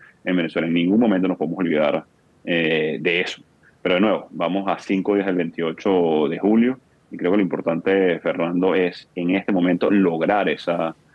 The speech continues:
transición y trabajar en la justicia transicional, que también tiene, va a tener cabida en el proceso venezolano. La referencia que hacía era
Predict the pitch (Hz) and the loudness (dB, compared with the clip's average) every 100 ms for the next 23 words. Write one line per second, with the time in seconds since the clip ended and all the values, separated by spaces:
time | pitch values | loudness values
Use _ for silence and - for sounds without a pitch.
0 | _ _ - 90 78 78 - 76 120 113 | _ _ -2 0 0 -4 -2 0 0 2
1 | 127 107 107 98 87 85 95 110 104 98 | 2 2 2 2 0 -2 -2 0 0 -2
2 | 113 123 - - - - 82 90 92 95 | -2 -4 -4 -10 -10 -6 -4 -2 0 2
3 | 92 76 107 92 82 92 90 85 87 87 | 2 2 2 0 0 0 0 0 -2 -4
4 | - - - 92 80 87 80 80 76 95 | -16 -20 -8 -2 -2 -2 -2 -2 0 2
5 | 90 85 80 73 82 - 76 67 57 71 | 2 2 0 0 -2 -2 -4 -4 -4 -2
6 | 82 80 87 90 90 104 85 - 95 101 | -2 0 0 0 0 0 0 2 2 2
7 | 92 92 92 | 2 0 -2